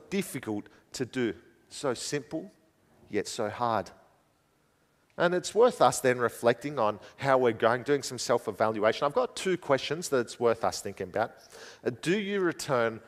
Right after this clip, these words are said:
wrong with right? And do you seek goodne-, good over evil? And so firstly, do you return wrong with right?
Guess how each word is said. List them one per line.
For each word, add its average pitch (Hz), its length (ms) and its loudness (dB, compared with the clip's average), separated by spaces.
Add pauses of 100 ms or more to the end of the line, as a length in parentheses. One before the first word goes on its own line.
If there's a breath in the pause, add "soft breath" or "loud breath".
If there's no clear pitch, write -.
(120)
wrong 120 460 2 (120)
with 117 360 -6
right? 110 400 2 (1000 soft breath)
And 123 160 -2
do 160 140 0
you 180 180 -4
seek - 440 -4
goodne-, 101 400 -6 (180)
good 120 380 0 (160)
over 101 320 2
evil? 110 360 -2 (880)
And 147 120 -2
so 180 100 0
firstly, 151 320 4
do 151 160 -4
you 208 140 -4
return 143 480 0 (200 loud breath)
wrong 104 360 2
with - 260 -8
right? 120 240 0